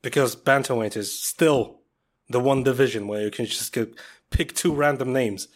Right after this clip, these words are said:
smush them together, and you're gonna get a good fight. And I want the title picture to look like this, the top five to still look like this as well.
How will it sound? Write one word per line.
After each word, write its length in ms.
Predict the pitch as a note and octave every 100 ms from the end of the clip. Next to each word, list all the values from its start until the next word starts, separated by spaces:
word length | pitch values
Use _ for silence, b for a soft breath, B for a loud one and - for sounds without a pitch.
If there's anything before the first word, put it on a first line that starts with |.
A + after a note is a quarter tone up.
| b b b
smush 320 | - D3+ -
them 160 | C#3+ C3
together, 380 | B2 C3+ A2
and 100 | G2+
you're 80 | G#2
gonna 220 | A2 A2
get 300 | G#2 A2 - - _
a 60 | A2+
good 200 | A#2+ A#2
fight. 340 | - A#2+ G2 - _ _ _ _ -
And 160 | A#2 G#2+
I 140 | G#2+
want 480 | G#2+ A2+ A2 - - b b b b _
the 120 | A#2+
title 340 | A#2 D3 C#3+ B2+
picture 340 | A2+ - A2
to 420 | G2+ A2+ A2 A2+ -
look 320 | B2 C#3 C#3
like 220 | A2+ G#2
this, 180 | G#2+ G#2
the 120 | -
top 240 | B2 B2 -
five 240 | C3+ A2+
to 80 | -
still 220 | - C3
look 200 | A#2 A#2
like 160 | A2 -
this 180 | G2 -
as 100 | A2+
well. 360 | C3+ F#2 -